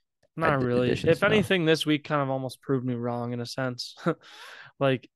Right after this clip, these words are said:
Speaker 2: I guess.
Speaker 1: it was pretty, it, it
Speaker 2: But
Speaker 1: was
Speaker 2: still, how
Speaker 1: pretty
Speaker 2: far back
Speaker 1: tight.
Speaker 2: was
Speaker 1: Like,
Speaker 2: he to
Speaker 1: there was
Speaker 2: start?
Speaker 1: four or five guys right in it with, like, six holes to play. So that's how, that's normally what you get in a regular tournament. And for those guys to generally be the ones who played the best all year, kinda made my,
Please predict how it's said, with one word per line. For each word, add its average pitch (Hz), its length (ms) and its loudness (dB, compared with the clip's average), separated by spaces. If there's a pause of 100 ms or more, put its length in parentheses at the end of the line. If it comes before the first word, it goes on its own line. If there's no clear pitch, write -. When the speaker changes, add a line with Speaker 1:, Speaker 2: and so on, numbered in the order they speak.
(240)
Speaker 2:
I 101 100 4
guess. 95 520 2
Speaker 1:
it 151 100 4
was 180 220 6
pretty, 151 480 2
it, 143 80 -2
it 135 240 -2
Speaker 2:
But 147 60 6
Speaker 1:
was 160 80 2
Speaker 2:
still, 151 160 10
how 123 120 4
Speaker 1:
pretty 156 120 6
Speaker 2:
far 165 120 10
back 143 200 8
Speaker 1:
tight. 147 60 6
Speaker 2:
was 135 100 8
Speaker 1:
Like, 135 80 2
Speaker 2:
he 127 100 10
to 117 60 6
Speaker 1:
there 160 60 8
was 147 80 0
Speaker 2:
start? 117 280 6
Speaker 1:
four 165 120 4
or 160 40 -2
five 147 320 -2
guys 131 560 -6 (100)
right 135 540 0
in 139 140 2
it 131 120 0
with, 131 140 -8
like, 127 180 -6
six - 300 -10
holes 127 240 -4
to 120 80 -4
play. - 380 -6
So 120 320 -8 (560)
that's 131 180 -4
how, 139 180 0
that's 135 160 0
normally 156 220 4
what 143 140 4
you 135 100 -2
get 139 160 2
in 135 140 -2
a 120 40 -4
regular 123 380 -2
tournament. 131 520 -8
And 135 120 -8
for 139 100 -8
those 135 220 2
guys 135 300 0
to 139 80 -8
generally 131 500 -2
be 131 140 2
the 127 200 2
ones 123 260 -4
who 135 100 -4
played 131 220 -2
the 139 40 -2
best 139 300 0
all 147 120 0
year, 156 280 0 (600)
kinda 139 220 0
made 127 200 0
my, 117 200 -2